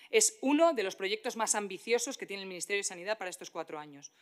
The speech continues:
Los beneficios de incorporar esta prestación son muy amplios. Son, tratan de prevención y detección temprana de enfermedades bucodentales, mejora de la salud en general y la calidad de vida, acceso equitativo a la salud,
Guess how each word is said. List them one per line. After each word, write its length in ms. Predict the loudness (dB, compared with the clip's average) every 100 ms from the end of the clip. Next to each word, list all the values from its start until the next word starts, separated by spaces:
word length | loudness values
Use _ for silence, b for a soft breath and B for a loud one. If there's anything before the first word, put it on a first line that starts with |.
| b b -4
Los 140 | -2
beneficios 600 | -2 -4 -2 -2 -2 -2
de 60 | -4
incorporar 400 | -6 -4 0 0
esta 160 | -2
prestación 420 | -8 -8 -6 -6 -4
son 160 | -6
muy 160 | -6 -8
amplios. 320 | -8 -6 -6
Son, 220 | -6 -10 _
tratan 340 | -8 -6 -4
de 180 | 0 -2 B B
prevención 460 | -4 -4 0 0 0
y 60 |
detección 440 | -4 -6 -8 -10 -8
temprana 420 | -8 -4 -4 -4
de 80 | -10
enfermedades 500 | -12 -10 -6 -6 -8
bucodentales, 760 | -8 -10 -4 0 2 0 -4 B B B -6
mejora 520 | -2 2 4 4 2
de 120 | -4
la 100 | -4
salud 240 | -4 -4
en 100 | -4
general 280 | -6 -2 -2
y 20 | -2
la 80 |
calidad 280 | -4 -4 -4
de 80 | -4
vida, 340 | 2 2 2 B B -4
acceso 420 | 0 4 4 4
equitativo 420 | 0 -8 -6 -4
a 60 | -4
la 60 |
salud, 360 | -6 -4 -4